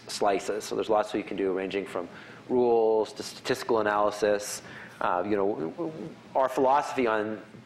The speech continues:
the different analysis techniques is to take a look at specific problems and say, you know, "What's the simplest way that we can reliably predict this thing?" Um, a-, and a lot of the value in the analysis is also, it's really important that it not be some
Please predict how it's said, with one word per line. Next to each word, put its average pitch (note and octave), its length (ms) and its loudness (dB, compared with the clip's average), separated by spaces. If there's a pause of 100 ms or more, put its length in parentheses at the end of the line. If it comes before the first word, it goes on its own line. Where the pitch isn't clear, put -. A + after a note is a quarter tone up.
(180)
the A#2+ 60 0
different A2 300 -2
analysis A#2 360 0
techniques G#2 500 -2
is G2 240 0 (640)
to - 120 -2
take C#3+ 240 0
a C3+ 40 4
look B2 180 2
at C#3 100 -2
specific A2+ 460 -2
problems A2+ 400 2
and G2+ 100 -4
say, A2 100 2
you A2 60 2
know, G#2+ 80 0
"What's C3 140 0
the A#2 80 -4
simplest D3 560 -2
way G#2+ 180 4
that G#2 100 0
we G#2+ 120 -4
can G2+ 280 -6 (120)
reliably A2+ 580 2
predict A#2 320 -2
this G2 180 -2
thing?" - 300 -8 (380)
Um, F#2+ 340 -4 (160)
a-, A#2+ 100 -2 (100)
and C3 120 2
a - 20 4
lot C3+ 240 4
of C#3 80 2
the B2+ 100 0
value A2 580 2
in G2+ 80 -4
the G#2 80 -2
analysis G2+ 420 0
is F#2+ 140 -2
also, G2+ 460 2 (440)
it's A#2 220 -4
really F3 300 4
important C3+ 400 0
that A2+ 100 2
it G2 100 -4
not A#2 260 0
be G#2+ 340 0 (260)
some A#2+ 480 -2